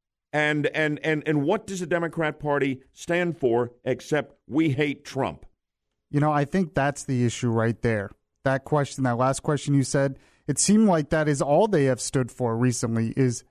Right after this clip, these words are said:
Speaker 2: they hate Trump. Even Bernie Sanders is starting to back off of that a little bit and say, "We need to have a platform." Is that, that's what he said over the weekend. "We can't just talk about impeachment."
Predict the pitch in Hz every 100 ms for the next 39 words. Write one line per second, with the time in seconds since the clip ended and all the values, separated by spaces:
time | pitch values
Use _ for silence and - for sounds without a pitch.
0 | _ 131 120 147 143 135 135 - - 143
1 | 120 - _ _ - 165 202 185 160 214
2 | 220 175 - 175 220 165 135 123 - 143
3 | 131 120 - 127 131 - 127 131 127 123
4 | 117 120 135 175 196 185 139 143 131 123
5 | 143 127 123 123 - _ _ _ _ 135
6 | 170 196 143 147 127 110 - 170 254 269
7 | - 123 107 104 117 127 135 131 - 156
8 | 160 147 131 147 135 120 120 160 226 117
9 | 104 110 117 - 143 147 160 151 - 156
10 | 139 131 113 - 170 - -